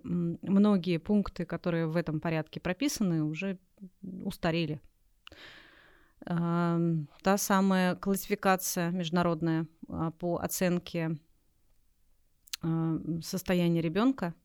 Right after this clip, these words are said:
он уже с двенадцатого года не используется в мире. Ам, реабилитация не должна быть курсовой, она, а, должна быть максимально приближена к месту жительства ребёнка. Реабилитацией,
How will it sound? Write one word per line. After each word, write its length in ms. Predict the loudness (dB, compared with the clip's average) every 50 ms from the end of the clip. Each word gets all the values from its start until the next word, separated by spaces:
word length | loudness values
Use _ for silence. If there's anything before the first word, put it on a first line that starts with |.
| _ _ _ _ _ _ _ -14 -6 -2
он 80 | -2
уже 200 | 0 2 2 2
с 360 | 0 0 -4 -2 -2 -2 -2
двенадцатого 500 | -4 -4 -2 -2 -2 -2 -2 -6 -6 -4
года 200 | -2 0 2 4
не 120 | 4 4 4
используется 540 | 2 -2 -4 -6 -6 -6 -6 -8 -8 -6 -2
в 40 | 0
мире. 260 | 0 0 0 -4 -8 -14 _ _ _ _ -20 -20 -20 -20 -20 -20 _ _ _ -14 -8 -6
Ам, 380 | -4 -4 -4 -4 -6 -8 -12 -12 -12 -12 -12 -12 -12 -12 -14 -10 -8
реабилитация 1040 | -4 0 2 2 2 2 0 0 2 2 2 2 2 -2 -4 -2 -2 -2 -2 -2 -2
не 140 | -2 0 2
должна 240 | 2 0 0 0 -2
быть 140 | -2 -4 -6
курсовой, 600 | -8 -6 -4 0 0 0 0 0 -2 -2 -2 0
она, 340 | 0 0 2 2 0 -2 -2
а, 140 | -2 -2 0
должна 280 | 0 0 0 0 -2 -2
быть 140 | -2 -4
максимально 480 | -6 -6 -2 0 2 2 2 2 0 0
приближена 580 | -2 -4 -4 -2 0 0 0 0 0 0 0 -2
к 140 | 0 0
месту 240 | -2 -2 0 -2 -4
жительства 500 | -4 -4 -4 -4 -6 -6 -4 -2 0 0
ребёнка. 720 | 0 0 0 0 0 2 2 0 0 -2 -6 -8 -8 -6 -6 -6
Реабилитацией, 680 | -6 -6 -6 -4 -4 -4 -4 -4 -4 -6 -6 -6